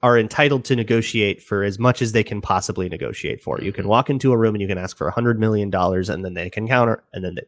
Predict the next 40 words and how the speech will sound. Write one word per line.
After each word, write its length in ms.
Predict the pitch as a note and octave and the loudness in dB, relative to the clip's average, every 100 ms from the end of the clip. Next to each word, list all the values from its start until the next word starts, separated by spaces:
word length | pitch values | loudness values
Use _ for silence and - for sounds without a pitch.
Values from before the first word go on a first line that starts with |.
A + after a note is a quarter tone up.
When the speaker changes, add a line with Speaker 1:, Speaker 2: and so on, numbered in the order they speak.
| _ | _
Speaker 1:
the, 160 | - - _ _ | -10 -10 _ _
your 100 | E2+ | -6
employer 300 | D#2+ F#2+ F2+ | -4 0 0
can 120 | - | 0
counteroffer 540 | F3+ F3+ E3 C3+ C3 D3+ | 2 4 6 4 4 0
and 80 | C3+ | 0
say, 120 | A2 | 0
"We'll 140 | G2+ | 2
actually 300 | F#2+ - C#3 | 0 2 2
pay 140 | C3 C3 | 4 4
you 100 | C3+ | 4
this 220 | C#3+ - | 2 2
reasonable 400 | D#3+ D3 B2+ B2 | 2 4 2 4
amount," 240 | A#2 A#2 | 4 2
and 80 | G#2 | -2
you 60 | G2 | -6
can 120 | G#2+ | -6
say 140 | - | -4
yes, 320 | F#2+ F#2 A2+ G2 | -2 0 0 -2
or 40 | |
you 120 | F#2 | -8
can 240 | - F#2 - - | -10 -16 -16 -6
ask 260 | C#2 - - | -4 -4 -2
for 120 | C#3 | 2
more. 280 | C3+ A#2+ A2+ - - - | 4 4 2 -8 -20 0
That's 140 | C#3+ - | 2 4
the 80 | B2 | 6
way 140 | D3+ | 8
it's 120 | D#3+ | 6
supposed 340 | C#3+ - B2+ - | 2 4 2 4
to 80 | |
work. 260 | G#2 F#2 _ _ _ - | -2 -2 _ _ _ -6
You 40 | |
Speaker 2:
Right. 80 | - | 0
Speaker 1:
should 240 | D#3+ C#3 | 4 4
be 140 | C#3+ C3 | 6 6
negotiating 560 | B2 A#2 - G#2+ F#2+ | 6 6 4 2 0
against 320 | F#2 F2+ - | -2 -2 -4
each 100 | F#2 | -6
other. 260 | - - - | -6 -6 -10